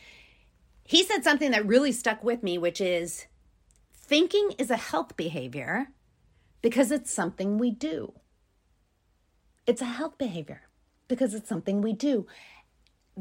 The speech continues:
That's important to remember, because thinking is something that we do. So often it feels like our thoughts are just happening. They're happening to us.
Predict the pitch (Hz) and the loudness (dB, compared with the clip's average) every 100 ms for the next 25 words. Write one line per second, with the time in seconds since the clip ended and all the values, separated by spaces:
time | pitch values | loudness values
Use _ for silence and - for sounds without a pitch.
0 | 170 - 285 330 302 - 330 277 262 254 | -4 0 0 2 0 0 0 0 -2 -2
1 | 262 302 277 208 - 240 - 254 247 302 | 0 2 2 0 0 -4 -2 2 4 4
2 | 302 - 247 247 311 285 226 233 - 247 | 2 2 2 6 6 6 6 4 2 2
3 | 233 190 - 311 339 180 - - - - | 2 2 6 8 8 6 2 -12 -10 2
4 | 311 311 - 277 302 - 233 214 269 247 | 4 4 2 4 4 2 -2 0 2 2
5 | 226 214 202 - 226 240 220 220 196 - | 2 0 0 2 0 0 -2 -4 -6 -2
6 | - 269 285 277 151 135 147 _ _ _ | 4 4 4 2 0 -4 -16 _ _ _
7 | _ _ _ _ - 214 220 269 - 269 | _ _ _ _ -4 -2 2 2 2 2
8 | 240 240 311 339 - 185 - - - | 0 -2 0 0 2 0 -2 -12 -14